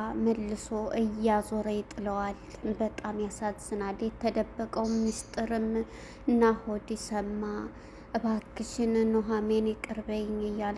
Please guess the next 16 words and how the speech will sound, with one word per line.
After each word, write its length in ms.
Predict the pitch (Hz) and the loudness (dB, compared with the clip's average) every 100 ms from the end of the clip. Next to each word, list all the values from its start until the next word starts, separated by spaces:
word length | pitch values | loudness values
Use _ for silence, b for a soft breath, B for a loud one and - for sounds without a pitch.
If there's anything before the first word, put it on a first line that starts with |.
| 220 | 2
«እኔ 160 | 220 220 | 4 4
የተደበቀው 880 | 214 - 214 214 - 214 - - 214 | 2 -2 -2 -2 -4 -8 -4 -2 0
ምስጢርሽ 640 | 214 208 - - 233 214 226 | -2 -4 -8 -6 -6 -4 -4
ምስጢሬ 440 | 208 - - 220 220 | -4 -6 -6 -2 0
ነው፣ 140 | 214 208 | 0 0
በፍጹም 640 | 214 214 226 - - 226 226 - - | -2 -2 -6 -8 -6 -4 -4 -4 -2
አ-፣ 120 | 226 220 | -2 -2
ምንም 380 | 220 214 220 226 226 | 0 2 4 6 6
ነገር 360 | 214 214 220 220 - | 4 2 -2 -2 -2
አላወራብሽም» 1000 | 214 220 220 214 214 214 - - - 220 214 | -2 0 0 0 -2 -4 -6 -10 -4 0 2
እያለች 460 | 214 214 208 214 226 | 2 0 0 -2 -2
ነበረ 400 | 202 - 214 214 208 | -2 -2 -2 0 0
ኑሃሜም 540 | 208 214 208 214 220 220 B B B - | 0 2 4 4 2 -2 B B B -2
ለእሷ 400 | 240 - - 214 | -2 -2 -2 0
መልስ 260 | 208 208 - | 0 -2 -4
የሰጠቻት። 840 | 214 226 202 - 214 - 220 220 | -6 -4 -6 -8 -10 -6 -6 -6